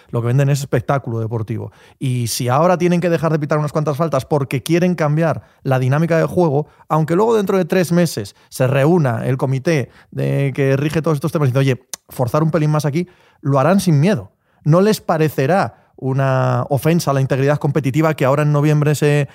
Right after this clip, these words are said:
pite de una manera y que luego en febrero se vaya recuperando,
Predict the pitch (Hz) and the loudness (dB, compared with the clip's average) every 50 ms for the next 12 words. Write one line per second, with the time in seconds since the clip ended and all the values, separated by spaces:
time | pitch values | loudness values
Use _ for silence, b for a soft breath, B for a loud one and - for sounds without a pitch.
0 | B B B - 147 143 156 151 151 151 147 151 175 175 - 180 170 - 156 143 | B B B -6 -2 0 0 2 2 2 2 2 0 0 -2 -4 -4 -2 0 0
1 | 160 175 185 185 - 185 165 170 180 185 202 - B B B B B - - 147 | 2 2 0 0 0 0 2 2 4 2 2 0 B B B B B -6 -4 -2
2 | 131 156 175 190 180 175 175 156 - 156 123 143 135 156 165 147 117 101 95 - | 0 0 0 0 0 0 -2 -2 -4 -4 -4 -2 -2 0 0 0 -2 -4 -6 -10